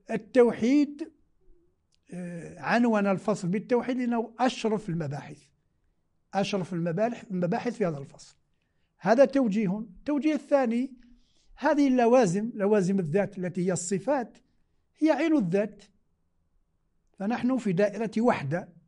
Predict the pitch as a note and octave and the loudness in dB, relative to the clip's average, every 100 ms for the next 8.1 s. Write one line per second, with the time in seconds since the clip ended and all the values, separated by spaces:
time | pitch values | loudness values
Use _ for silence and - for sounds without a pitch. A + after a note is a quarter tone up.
0 | _ _ _ _ _ _ _ _ _ _ | _ _ _ _ _ _ _ _ _ _
1 | _ F#3 F#3+ F#3+ F#3+ D#3 G3+ A#3 - A3 | _ -4 0 0 -2 -2 0 2 2 2
2 | B3+ A#3+ G#3+ - A#3 A#3+ B3+ C4 - F#3 | 2 2 -2 -2 -4 0 -2 -2 -8 -8
3 | D#3+ D3+ D#3+ - - F3+ E3+ B3 A#3+ A#3+ | -8 -10 -12 -16 -8 -6 -2 -4 -2 -4
4 | A#3+ C4 - F#3+ D#3+ E3 E3 - _ _ | -2 -4 -2 -6 -4 -6 -6 -8 _ _
5 | _ _ F3 G#3 G#3 G#3 G#3 G#3+ F#3 D#3+ | _ _ -8 -4 -4 2 4 4 0 -6
6 | D#3+ E3 F3 G3 A#3 - _ _ _ _ | -6 -6 -6 -4 -6 -6 _ _ _ _
7 | _ _ F3+ E3+ F#3 A#3 B3+ A#3+ B3 B3 | _ _ -2 2 2 2 2 0 0 -2